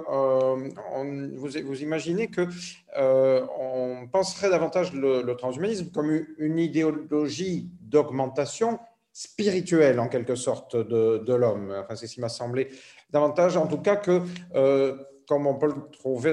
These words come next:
en, en Occident, une idéologie d'augmentation, euh, euh, matérielle.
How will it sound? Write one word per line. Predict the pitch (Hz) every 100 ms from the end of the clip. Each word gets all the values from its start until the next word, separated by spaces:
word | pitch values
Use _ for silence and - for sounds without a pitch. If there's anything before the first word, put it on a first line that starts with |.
| 143
en, | 135 123 123 127
en | 135
Occident, | 135 127 131 175
une | 156
idéologie | 139 123 123 120 120 117 170 170 160
d'augmentation, | 131 120 120 123 123 - 160 160 139
euh, | 127 120 113 - - -
euh, | 117 117 113 113 113 113 110 113 _ -
matérielle. | 139 156 160 156 175 170 165 147 120